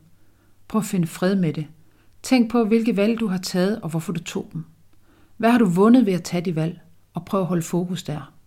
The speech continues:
Råd nummer tre.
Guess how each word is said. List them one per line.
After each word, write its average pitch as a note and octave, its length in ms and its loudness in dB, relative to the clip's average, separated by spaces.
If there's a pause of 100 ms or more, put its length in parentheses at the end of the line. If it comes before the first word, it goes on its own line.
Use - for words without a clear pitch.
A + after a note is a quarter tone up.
(2500)
Råd A#3 280 0 (160)
nummer G#3 220 -2
tre. - 360 -8